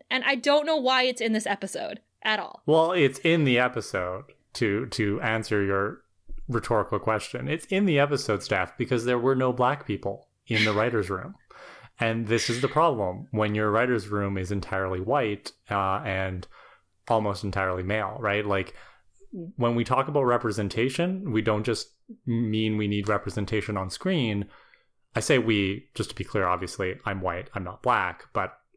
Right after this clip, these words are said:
Speaker 2: a-, as a person who does have marginalized identities, right, like, we need representation behind the screen as well. We need black people, we need queer people, we need,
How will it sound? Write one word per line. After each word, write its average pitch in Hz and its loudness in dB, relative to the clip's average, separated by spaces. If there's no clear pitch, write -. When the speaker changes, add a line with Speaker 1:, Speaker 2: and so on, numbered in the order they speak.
Speaker 2:
a-, 117 0
as 131 2
a 123 6
person 120 2
who 110 0
does 104 0
have 104 -2
marginalized 95 -2
identities, 95 -4
right, 92 -2
like, 90 -4
we 127 2
need 131 4
representation 110 0
behind 208 2
the 156 2
screen 110 -2
as 95 -2
well. 90 -4
We 113 0
need 117 0
black 98 0
people, 98 0
we 101 -2
need 101 -2
queer 101 -2
people, 98 -2
we 101 -4
need, 95 -4